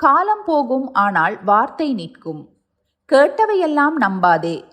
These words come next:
நம்பினதெல்லாம் சொல்லாதே. சுயபுத்தி போனாலும் சொல் புத்தி வேண்டும். இவற்றை தவிர்த்த வாழ்க்கை பகட்டு வாழ்க்கையாகவே அமையும். வாழ்வில் ஒருவித சலிப்பு தோன்றும். பலவீனங்களை சுட்டிக்காட்டி குறை கூறத் தொடங்குவார்கள்.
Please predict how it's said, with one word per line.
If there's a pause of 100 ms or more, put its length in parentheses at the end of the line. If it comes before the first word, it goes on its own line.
(120)
நம்பினதெல்லாம்
சொல்லாதே. (520)
சுயபுத்தி
போனாலும்
சொல்
புத்தி
வேண்டும். (380)
இவற்றை
தவிர்த்த
வாழ்க்கை (180)
பகட்டு
வாழ்க்கையாகவே
அமையும். (600)
வாழ்வில்
ஒருவித
சலிப்பு
தோன்றும். (500)
பலவீனங்களை
சுட்டிக்காட்டி
குறை
கூறத்
தொடங்குவார்கள்.